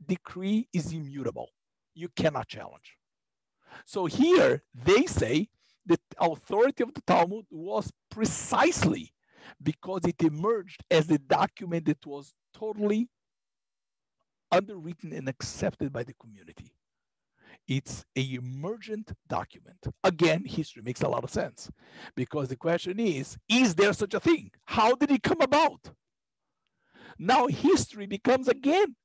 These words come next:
a tool of authority. So history is important of authority. And that's why the big question that we need to ask when you study the history of the Talmud, the sealing of the Talmud, was it organic,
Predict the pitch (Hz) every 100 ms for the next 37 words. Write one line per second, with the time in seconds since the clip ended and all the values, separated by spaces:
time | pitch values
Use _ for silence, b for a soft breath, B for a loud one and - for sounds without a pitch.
0 | - - - 208 170 160 _ _ - 151
1 | 135 _ 127 - 117 - - - _ _
2 | _ _ _ _ B B - 135 110 165
3 | 320 - 180 165 - 143 - 196 165 143
4 | 120 - - _ 147 143 - 113 - 110
5 | 95 - 95 - B B - 139 160 247
6 | - 185 190 214 156 151 202 226 - -
7 | 247 139 - 160 139 - 143 202 - 190
8 | 185 220 - - 139 135 135 - - 208
9 | 277 233 170 233 240 - 185 180 196 208
10 | 131 110 - B B B B - 175 -
11 | - - 226 262 254 254 247 254 - 311
12 | 131 87 - - b b - 139 214 226
13 | 175 - - 147 131 123 - 294 339 -